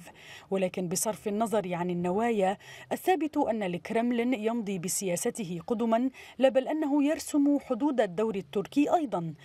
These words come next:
فها هو ميخائيل بوغدانوف يعلق على رفض أنقرة مشاركة قوى كردية في المؤتمر الوطني بالقول إنهم مواطنو سوريا وليس تركيا.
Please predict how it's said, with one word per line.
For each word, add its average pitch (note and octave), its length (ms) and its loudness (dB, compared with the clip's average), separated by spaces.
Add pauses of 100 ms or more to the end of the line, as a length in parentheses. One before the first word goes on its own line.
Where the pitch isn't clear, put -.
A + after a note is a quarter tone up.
(220)
فها F#3 260 -2
هو A#3+ 320 0
ميخائيل G#3+ 500 -4
بوغدانوف F3 580 -2 (320)
يعلق C#4 460 2
على G3 260 4
رفض A3+ 280 -2
أنقرة G#3+ 500 0
مشاركة F#3 760 -2
قوى B3 340 2
كردية G#3 500 -2 (200)
في - 140 -6
المؤتمر F#3 480 -2
الوطني F3+ 500 -2
بالقول B3 520 0 (360)
إنهم G3+ 380 2
مواطنو F#3+ 500 0
سوريا A3 600 2
وليس D4+ 340 2
تركيا. - 580 -2